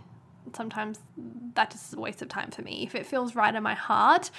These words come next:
even if it's not right in long term, there's a reason of why this is lighting me up right now. So, yeah, if you're in your wounded feminine, sometimes you're having trouble with dis-, or you, you just feel disconnected with your intuition. Those,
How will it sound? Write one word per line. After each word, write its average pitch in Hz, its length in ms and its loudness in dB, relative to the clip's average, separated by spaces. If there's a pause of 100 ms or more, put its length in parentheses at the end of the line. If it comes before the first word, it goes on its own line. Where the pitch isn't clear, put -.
(260)
even 320 300 10
if 320 160 6
it's 294 200 0
not 254 200 6
right 233 180 10
in 220 140 0
long 302 200 4
term, 240 420 4
there's 240 220 4
a 240 40 -2
reason 254 360 0
of 240 160 -2
why 214 580 8
this 226 200 -4
is 220 100 -6
lighting 214 320 0
me 208 160 -4
up - 260 -2
right 196 220 2
now. - 280 -4
So, 214 400 0 (720)
yeah, 247 300 2 (640)
if 247 200 0
you're 269 180 4
in 269 200 4
your 262 180 8
wounded 254 320 4
feminine, 233 440 2
sometimes 240 720 2
you're 233 160 -2
having 226 580 2 (280)
trouble 226 400 0
with 226 140 -4
dis-, - 180 -6 (160)
or 240 200 -2 (280)
you, 254 300 -2
you 254 160 0
just 247 220 -6
feel 226 100 -2
disconnected 233 640 0
with 254 200 -2
your - 100 0
intuition. 220 640 -4
Those, 233 240 0